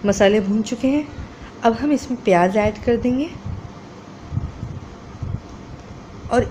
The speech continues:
इसे लाल होने तक के हम पका लेंगे। इसे जलाना नहीं है, इसे लाल करके लेना है।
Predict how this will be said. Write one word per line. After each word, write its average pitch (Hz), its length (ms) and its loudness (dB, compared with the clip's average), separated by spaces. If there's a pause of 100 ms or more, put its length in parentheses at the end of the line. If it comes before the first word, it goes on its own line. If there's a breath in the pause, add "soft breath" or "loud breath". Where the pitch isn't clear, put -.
इसे 277 280 2 (460)
लाल 220 300 6
होने 254 240 4
तक 226 180 -2
के 254 80 0
हम 294 240 0
पका 175 240 2
लेंगे। 160 360 -2 (2750)
इसे 208 200 4
जलाना 196 440 8
नहीं 294 260 6
है, 311 100 6
इसे 269 200 2
लाल 196 260 4
करके 240 300 -2
लेना 240 260 2
है। 269 180 0